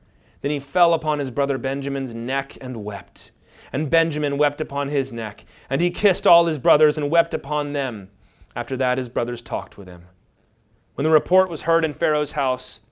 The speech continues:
"Joseph's brothers have come," it pleased Pharaoh and his servants. And Pharaoh said to Joseph, "Say to your brothers, 'Do this. Load your beasts and go back to the land of Canaan,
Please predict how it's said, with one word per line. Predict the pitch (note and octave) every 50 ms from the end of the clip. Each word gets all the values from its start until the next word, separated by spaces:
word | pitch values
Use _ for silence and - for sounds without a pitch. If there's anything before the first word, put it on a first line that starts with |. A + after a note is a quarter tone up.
| _ -
"Joseph's | A2+ E3 D#3+ D#3+ D#3 - D3 -
brothers | - - - E3 F3 E3 D3+ C#3 B2 -
have | C3 A#2
come," | - - C3+ A#2+ A#2 A#2 C3 - _ _ _ _ _ _
it | - F3 F3+ F3+
pleased | - - C4 C4+ C4+ A#3+ - -
Pharaoh | - D3 B2 A2 G#2 G2+ F#2+ F#2+
and | G2 G2+
his | G#2+ F#2+
servants. | - - G#2+ G2+ F#2 F#2 E2+ - - - - - _ _ _ _ _ _ - - - - -
And | F3+ E3+ E3+
Pharaoh | G#3+ G#3+ G3+ F#3 F3+
said | F#3+ G3 F3+ E3
to | F3
Joseph, | D#3 C#3+ E3+ F#3 E3+ - - E3 - - - _ -
"Say | - - - B3+ B3+
to | B3+ A3+
your | G#3+ G3+
brothers, | E3+ D3+ F#3 F3+ F3 F3 E3+ D#3 C#3+ C#3
'Do | C3+ E3 A3 A3
this. | E3 C#3+ F#2+ - - - - - - _ _ _ _ _ _ -
Load | B2 C#3+ F#3+ A3+ A#3 A3 F#3
your | A3 G#3
beasts | D#3 C#3 C#3 B2+ A#2+ - -
and | D3 C3+ C3+ C3+
go | D#3+ F3
back | - D3 D3+ D3 C#3+ -
to | - D3
the | C#3 B2
land | B2 B2 B2 A#2+ A#2+
of | A2 -
Canaan, | - - A2+ G2+ F#2+ F2 E2 F2